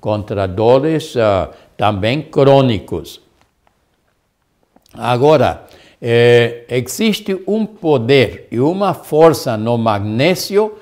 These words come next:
que não se pode igualar com nada no mundo da medicina.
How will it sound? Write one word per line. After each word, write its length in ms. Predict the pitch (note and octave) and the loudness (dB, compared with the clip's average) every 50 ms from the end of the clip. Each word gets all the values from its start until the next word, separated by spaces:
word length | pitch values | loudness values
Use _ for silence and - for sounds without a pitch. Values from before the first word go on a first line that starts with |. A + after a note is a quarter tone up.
| - _ _ _ _ _ _ | -20 _ _ _ _ _ _
que 140 | - C3 B2 | -2 0 0
não 380 | B2 C3 D3+ F3 G3 A3 A3 | 0 0 0 0 0 0 -2
se 220 | G#3 - - F3 D#3 | -4 -4 -4 -4 -6
pode 520 | B2 A#2+ C#3 D3+ D#3 E3+ E3 E3+ F3+ - - | -4 0 2 4 4 4 4 2 -2 -4 -2
igualar 760 | C#3+ D3 C3+ B2 C3 B2 A2+ A2+ A#2+ C3 C#3+ E3 D#3+ D3+ - | -4 -4 -2 0 2 2 4 4 4 6 6 6 4 2 -2
com 180 | - - C3+ B2+ | -4 -2 -2 0
nada 640 | A2+ A2+ A#2 B2 C#3 D3+ F3 F3+ E3+ F3+ G3 F#3 | 0 -2 -2 0 2 2 2 2 2 0 -4 -4
no 280 | C#3+ B2 C3 B2+ B2+ B2 | -4 -6 -4 -4 -2 -2
mundo 480 | A#2+ A#2+ B2+ C#3+ D#3+ E3+ E3 C#3 E3+ D#3 | -2 0 0 0 -2 -2 -2 -2 -4 -2
da 180 | C3 D3 C#3+ | -2 -2 -2
medicina. 920 | C3+ C3 C3 C3+ B2 C3+ C#3+ C#3 C#3+ - - C3 A#2+ G#2+ G2+ F2 C#2+ - - | -2 -2 -2 -2 -2 -2 -2 -4 -4 -4 -4 -2 -2 -2 -4 -6 -8 -12 -14